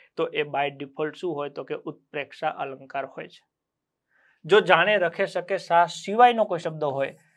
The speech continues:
તો કે જાણે, રખે, શકે,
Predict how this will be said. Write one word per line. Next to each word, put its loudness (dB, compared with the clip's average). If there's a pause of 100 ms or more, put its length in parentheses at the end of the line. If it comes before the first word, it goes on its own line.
(280)
તો -20
કે -10
જાણે, 0 (420)
રખે, 0 (520)
શકે, -2